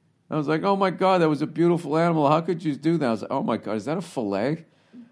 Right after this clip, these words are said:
Ooh, look at that ribeye." By the time he got down to it, I was just like, and he was cutting these thick fucking steaks.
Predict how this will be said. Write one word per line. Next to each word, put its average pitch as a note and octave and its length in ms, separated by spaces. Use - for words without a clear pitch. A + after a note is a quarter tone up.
Ooh, G3 120
look E3 160
at G3 60
that C#3 180
ribeye." A#2+ 540
By A#2+ 100
the A#2 100
time C#3+ 220
he C#3+ 80
got B2 180
down C3+ 280
to G2+ 180
it, F#2 100
I G#2 80
was G#2 220
just A#2 200
like, G#2+ 220
and A2+ 100
he C3 60
was A#2 120
cutting C3+ 400
these G#2+ 240
thick - 560
fucking B2+ 600
steaks. - 760